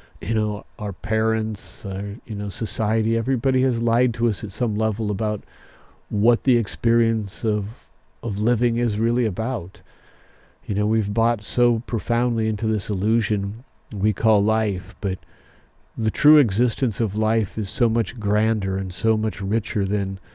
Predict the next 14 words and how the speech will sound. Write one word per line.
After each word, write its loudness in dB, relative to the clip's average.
the 4
limited 4
perception -2
we're 0
allowing 0
ourselves -4
to -8
see. -6
There's 2
vibrations 2
of -2
energy 0
that 0
are 2